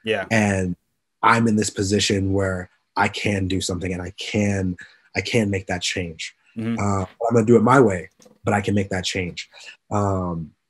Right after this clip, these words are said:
Speaker 2: and, and it's hard, and it's a very raw scene. And, and when she just, you know, says "F you" to Naomi, but you can tell that it's because of how strongly she feels.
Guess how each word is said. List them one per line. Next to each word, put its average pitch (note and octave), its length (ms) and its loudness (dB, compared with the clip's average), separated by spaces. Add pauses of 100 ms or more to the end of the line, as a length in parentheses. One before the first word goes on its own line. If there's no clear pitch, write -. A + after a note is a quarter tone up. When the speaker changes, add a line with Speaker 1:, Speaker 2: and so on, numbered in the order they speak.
Speaker 2:
and, G#2 280 -4
and G2+ 160 -4
it's F#2+ 120 -6
hard, G2+ 420 -2
and G#2 120 -4
it's - 260 -8
a G2+ 80 -8
very G2+ 360 -2
raw G2 300 0
scene. F2+ 560 -4 (380)
And, F#2+ 420 -2
and F2 640 -8 (200)
when G2+ 400 -2
she G#2 240 0
just, G2 320 -2 (140)
you G#2+ 200 -2
know, G2 60 0
says G2 320 0
"F G2+ 220 -4
you" G2+ 160 0
to F#2+ 80 -2
Naomi, F#2+ 540 -4 (420)
but A2 160 0
you G#2 80 0
can G2+ 160 -2
tell G#2+ 300 0
that F#2+ 260 -6
it's G#2+ 160 -4
because G2 560 -2
of F#2+ 200 -6
how G2+ 220 0
strongly F#2+ 400 -2
she G2+ 160 -2
feels. G#2 460 -2